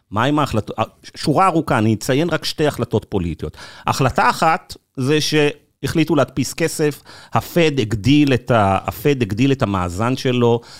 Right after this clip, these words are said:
מ-, אה, אה, שלושה טריליון דולר.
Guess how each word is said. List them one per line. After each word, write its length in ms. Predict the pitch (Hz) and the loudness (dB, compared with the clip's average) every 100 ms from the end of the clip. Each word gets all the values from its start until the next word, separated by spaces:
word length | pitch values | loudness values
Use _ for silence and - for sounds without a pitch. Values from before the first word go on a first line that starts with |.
| - _ | -20 _
מ-, 100 | 104 | 0
אה, 260 | 113 110 104 101 - | 2 2 0 -2 -2
אה, 640 | 98 87 82 78 - 82 78 | -2 -2 -4 -8 -12 -18 -12
שלושה 360 | - 98 175 | -8 -4 -2
טריליון 480 | 175 165 165 156 151 135 | -2 2 2 4 2 4
דולר. 280 | 135 131 | 4 4